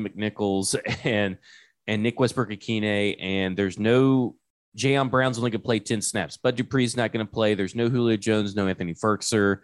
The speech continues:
no Caleb Farley. And the, you can either bet that the Titans are gonna lose or the Titans are gonna win by two scores." I probably would have put my money on the Titans losing, right? I mean, this is the classic game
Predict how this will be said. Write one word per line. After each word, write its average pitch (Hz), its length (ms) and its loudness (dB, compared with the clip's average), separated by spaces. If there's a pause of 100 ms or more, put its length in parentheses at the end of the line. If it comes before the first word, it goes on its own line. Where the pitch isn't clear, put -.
(460)
no 107 180 4
Caleb 104 320 2
Farley. 110 760 2 (580)
And 117 400 0
the, 110 220 0 (460)
you 127 260 2
can 147 140 0
either 131 300 6
bet 117 440 2
that 107 180 2
the 104 60 -2
Titans 110 360 -2
are 110 80 2
gonna 104 160 2
lose 170 480 4
or 123 160 2
the 117 100 2
Titans 123 300 2
are 120 60 0
gonna 117 120 0
win 113 200 2
by 107 100 4
two 113 220 -4
scores." 117 500 0
I 143 100 0
probably 185 400 2
would 180 140 4
have 175 100 -2
put 175 180 2
my 156 100 2
money 151 340 2
on 131 220 0
the 131 80 0
Titans 127 420 -2
losing, 131 380 -2
right? 110 280 2
I 139 40 2
mean, 151 160 4
this 156 80 2
is 147 80 -4
the 156 80 -2
classic 135 580 -2
game 120 580 2